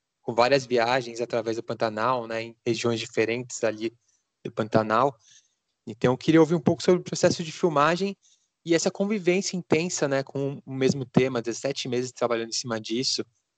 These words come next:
mesmo tendo o Ruivaldo por só uma diária, como você falou. Queria que você contasse um pouco sobre essa vivência tão longa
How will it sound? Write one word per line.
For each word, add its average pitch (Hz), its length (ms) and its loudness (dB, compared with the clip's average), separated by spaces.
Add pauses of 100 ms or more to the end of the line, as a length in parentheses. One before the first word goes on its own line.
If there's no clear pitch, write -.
(200)
mesmo 123 300 2
tendo 131 240 2
o 123 40 -4
Ruivaldo 117 580 2
por 113 280 -6 (140)
só - 140 -2
uma 113 160 -4
diária, 117 400 -2
como 110 200 -18
você 107 220 -8
falou. 117 460 0 (580)
Queria 139 160 2
que - 60 -8
você 131 180 -4
contasse 131 420 0
um 131 40 -8
pouco 135 240 0
sobre 139 160 2
essa 139 160 -2
vivência 135 440 0
tão 160 220 2
longa 170 480 2